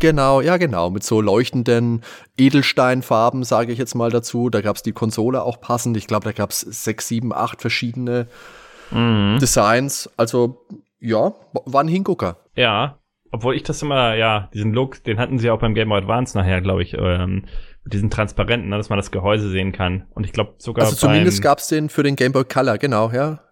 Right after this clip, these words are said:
Speaker 1: genau.
Speaker 2: Also nicht beim, äh, nicht, dass man das Gehäuse sehen kann, dass man die Elektronik innen drin sehen kann, meine ich, die Platinen
Speaker 1: Ja, ja,
Speaker 2: und
Speaker 1: genau,
Speaker 2: so.
Speaker 1: ja, ja, war schon, ja.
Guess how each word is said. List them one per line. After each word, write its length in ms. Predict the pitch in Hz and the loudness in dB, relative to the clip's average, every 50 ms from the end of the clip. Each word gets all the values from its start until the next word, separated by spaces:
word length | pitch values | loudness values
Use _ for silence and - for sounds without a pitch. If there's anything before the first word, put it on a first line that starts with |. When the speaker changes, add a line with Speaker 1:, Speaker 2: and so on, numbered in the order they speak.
| _ | _
Speaker 1:
genau. 280 | - - 117 113 117 117 _ _ - | -6 -4 -4 -4 -4 -6 _ _ -6
Speaker 2:
Also 220 | - 104 113 117 | -4 0 0 2
nicht 160 | 117 117 - | 0 0 2
beim, 220 | - 113 110 110 110 | 2 0 2 2 0
äh, 420 | 110 104 104 101 95 95 95 95 90 - - - | 0 2 2 4 4 4 2 0 -2 -4 -10 -6
nicht, 180 | - 101 - - | -6 -4 -2 0
dass 100 | 98 92 | 0 0
man 80 | 110 | 0
das 120 | 98 - - | 0 0 0
Gehäuse 360 | 104 92 104 117 110 110 110 | 2 2 2 2 2 0 -2
sehen 160 | 101 110 113 104 | -2 -2 0 0
kann, 120 | 107 101 | 0 0
dass 140 | 98 92 - | 0 -2 -2
man 80 | 110 98 | -2 0
die 100 | 101 98 | 0 0
Elektronik 520 | - 98 95 - - - 107 107 104 - | 0 -2 -2 -2 -4 -4 -2 -4 -4 -4
innen 160 | - 98 98 | -4 -4 -4
drin 500 | 92 98 90 90 87 92 98 - - 101 | -2 -2 -2 -2 -2 -2 -4 -6 -6 -10
sehen 220 | 101 - 92 92 85 | -8 -6 -6 -6 -4
kann, 160 | - 95 92 | -4 -4 -4
meine 200 | 85 82 85 87 | -2 -2 -2 -4
ich, 60 | - | -4
die 80 | - 107 | -6 -6
Platinen 240 | - - - 127 139 | -6 -2 0 2 4
Speaker 1:
Ja, 40 | 139 | 4
ja, 40 | 135 | 4
Speaker 2:
und 40 | 135 | 2
Speaker 1:
genau, 140 | - 101 98 | 2 0 -2
Speaker 2:
so. 160 | 98 117 117 | -2 -4 -4
Speaker 1:
ja, 80 | 107 117 117 | -4 -6 -6
ja, 80 | 117 117 _ _ _ - | -8 -10 _ _ _ -4
war 120 | 104 113 | -4 -4
schon, 180 | - - 113 110 | -4 -4 -10 -8
ja. 140 | 123 123 | -8 -10